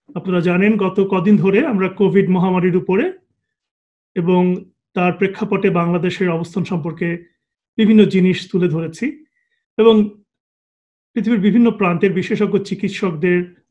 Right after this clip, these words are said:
মতামত নিয়েছি, তাদের যে already experience হয়েছে কোভিড ইনফেকশনে, আহ,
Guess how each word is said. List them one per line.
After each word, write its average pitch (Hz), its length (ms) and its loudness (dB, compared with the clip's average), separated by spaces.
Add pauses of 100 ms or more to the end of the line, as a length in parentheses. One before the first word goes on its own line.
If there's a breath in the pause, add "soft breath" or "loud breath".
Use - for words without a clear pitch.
(140)
মতামত 180 460 -2
নিয়েছি, 175 340 -2
তাদের 175 580 -4 (480 soft breath)
যে 170 440 0 (560)
already 165 260 -4
experience 208 560 2
হয়েছে 196 240 2
কোভিড 180 280 -2
ইনফেকশনে, 180 600 -2 (720)
আহ, 170 220 -6